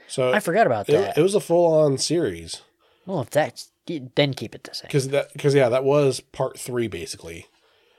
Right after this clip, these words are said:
Speaker 2: Oh, I
Speaker 1: Um,
Speaker 2: forgot about that. I was thinking that was a one-shot.
Speaker 1: Um, but what I wonder, um, so yes, see upcoming Bat Knight, Batman White Knight Presents Red Hood. So,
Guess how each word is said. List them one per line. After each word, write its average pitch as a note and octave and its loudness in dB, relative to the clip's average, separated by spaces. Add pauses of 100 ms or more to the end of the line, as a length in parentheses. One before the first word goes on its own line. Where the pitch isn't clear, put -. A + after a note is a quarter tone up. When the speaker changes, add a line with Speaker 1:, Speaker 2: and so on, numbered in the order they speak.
(180)
Speaker 2:
Oh, B2 -6
I A2+ -4
Speaker 1:
Um, D3+ -12
Speaker 2:
forgot B2 -8
about C#3 -6
that. - -8
I D#3 -8
was E3 -6
thinking C3 -6
that C#3 -4
was A2+ -8
a G#2+ -10
one-shot. G#2 -8 (1200)
Speaker 1:
Um, B2+ -2 (340)
but C3 -2
what C3 0
I C#3 0
wonder, A#2 2 (460)
um, A#2 -2
so C3+ 4
yes, C3 0 (200)
see G3 0
upcoming E3 0
Bat C3+ -2
Knight, D3 -2
Batman D3 2
White C#3 -2
Knight C#3 -2
Presents B2 0 (300)
Red B2 -2
Hood. G2 -8 (180)
So, G#2+ -4